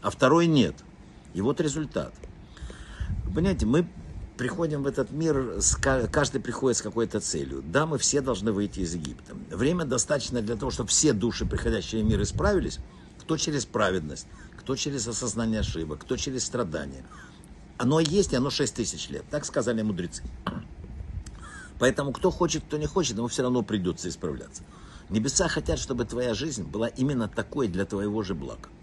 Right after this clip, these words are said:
Вот какая она есть. Ты должен принимать это с любовью. Это самый главный закон.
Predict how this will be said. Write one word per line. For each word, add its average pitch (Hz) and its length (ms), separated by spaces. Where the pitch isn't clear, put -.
Вот - 120
какая 143 340
она 120 140
есть. 80 340
Ты 113 80
должен 147 260
принимать 147 440
это 123 180
с - 100
любовью. 110 460
Это 104 180
самый 139 300
главный 113 360
закон. 87 380